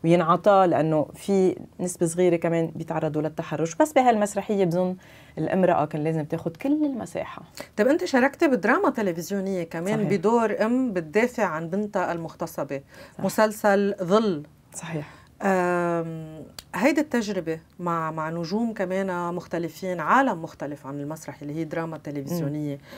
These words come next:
Speaker 2: آه، قديش كمان بتسمح لسلمى الممثلة إنه تروح بهيك أدوار للآخر بالأداء؟
Speaker 1: آم، آه، بتسمح إذا كان المخرج بيسمح كمان والنص بيسمح.
Speaker 2: مم.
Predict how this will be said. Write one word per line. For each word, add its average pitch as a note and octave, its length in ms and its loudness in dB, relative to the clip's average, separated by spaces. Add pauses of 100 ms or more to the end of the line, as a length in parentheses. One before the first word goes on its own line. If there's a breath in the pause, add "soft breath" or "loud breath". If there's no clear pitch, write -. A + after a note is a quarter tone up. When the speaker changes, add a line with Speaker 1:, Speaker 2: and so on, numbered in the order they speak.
(300 loud breath)
Speaker 2:
آه، E3+ 360 0 (480)
قديش G#3+ 360 2
كمان C#4+ 560 2
بتسمح B3 580 -4 (160)
لسلمى F#3 540 0
الممثلة D#3+ 840 -6 (380 loud breath)
إنه F3 120 -4
تروح B3+ 280 0
بهيك E3+ 280 -2
أدوار D#3 460 -4 (240)
للآخر C#3 500 -8 (720 loud breath)
بالأداء؟ E3 480 6
Speaker 1:
آم، D#3 200 -4 (240)
آه، D#3 160 2 (160)
بتسمح C#4+ 400 4
إذا G3+ 140 6
كان A#3+ 220 6
المخرج G3+ 520 4
بيسمح D#3 400 -2
كمان E3 320 0
والنص F#3 420 0
بيسمح. C#3+ 480 -4
Speaker 2:
مم. F3 280 -4